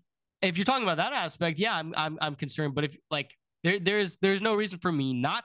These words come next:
to be saying, "Shaking my damn head," when you're a fan of the Vikings and they do the shit that they do. Thank you, Ed Donatel.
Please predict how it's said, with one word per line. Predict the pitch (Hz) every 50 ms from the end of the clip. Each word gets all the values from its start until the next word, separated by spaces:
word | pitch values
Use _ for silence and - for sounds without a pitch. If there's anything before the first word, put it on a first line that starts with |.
| _
to | - 160
be | 143 143
saying, | 123 - 143 139 131 120
"Shaking | - - 147 139 131 143 139
my | 135 131
damn | 127 117 135 127 123 120
head," | 127 127 123
when | 120 123 127 127
you're | 131 127
a | 113
fan | - 139 135 131
of | 131 120
the | 120
Vikings | 113 127 123 120 - - 127 120 -
and | 131 127 123 123 - -
they | 143 135
do | 123 113 143 131
the | 127 123
shit | - - 143 123 -
that | 131 120
they | 131 127 120
do. | 117 127 127
Thank | 117 - 131 131 131 117
you, | - 127 123
Ed | 123 123 123 120
Donatel. | 131 123 120 123 - - 123 117 - -